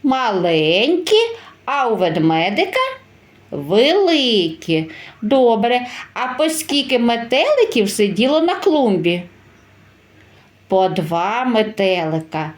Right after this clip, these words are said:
Молодці, ви, мої розумнички, гарно допомогли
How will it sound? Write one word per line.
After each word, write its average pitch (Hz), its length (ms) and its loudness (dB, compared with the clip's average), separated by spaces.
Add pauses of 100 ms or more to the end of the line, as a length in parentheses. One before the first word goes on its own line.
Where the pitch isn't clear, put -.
(560)
Молодці, 202 960 0 (120)
ви, 294 160 2
мої 277 300 2
розумнички, 190 880 2
гарно 196 600 0
допомогли 175 960 0